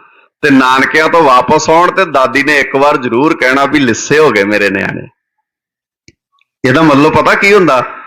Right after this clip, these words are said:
ਦਾਦੀ ਦੱਸਣਾ ਚਾਹੁੰਦੀ ਵੀ ਨਾਨਕਿਆਂ ਨੇ ਰੋਟੀ ਖਵਾਈ ਨਹੀਂ ਇਹਨਾਂ ਨੂੰ ਸਵਾਦ ਨਾਲ।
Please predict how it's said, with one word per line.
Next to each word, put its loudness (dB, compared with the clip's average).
ਦਾਦੀ -2
ਦੱਸਣਾ 0
ਚਾਹੁੰਦੀ 2
ਵੀ 2
ਨਾਨਕਿਆਂ 0
ਨੇ 0
ਰੋਟੀ 2
ਖਵਾਈ 0
ਨਹੀਂ 0
ਇਹਨਾਂ -2
ਨੂੰ 0
ਸਵਾਦ -2
ਨਾਲ। -10